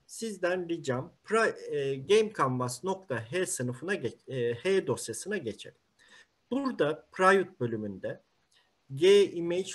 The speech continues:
logo diye bir sta-, tanımlama satırı var. Sizde eğer önceki duruyorsa orada int logo X, logo Y, int logo D X, logo D Y gibi bazı değerler de vardır. Hepsini siliyoruz.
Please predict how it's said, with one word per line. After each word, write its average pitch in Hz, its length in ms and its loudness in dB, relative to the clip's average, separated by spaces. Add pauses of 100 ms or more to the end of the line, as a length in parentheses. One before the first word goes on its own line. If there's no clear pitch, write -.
logo 139 360 0
diye 180 160 -2
bir 143 100 -10
sta-, - 440 -6
tanımlama 127 500 -2
satırı - 380 -16
var. - 240 -20 (300)
Sizde 202 440 0
eğer 190 340 8
önceki 170 680 0
duruyorsa 165 540 0
orada 165 500 0 (220)
int 196 280 0 (300)
logo 160 340 4
X, 143 280 -4
logo 147 260 2
Y, 113 300 -2
int 160 400 -6
logo 147 340 2
D 143 300 0
X, - 380 -8
logo 127 320 -2
D 131 60 0
Y 123 280 2
gibi 117 420 -6 (1400)
bazı 139 560 2
değerler 143 460 2
de 107 100 -2
vardır. 110 420 -6
Hepsini 208 440 0
siliyoruz. - 540 -10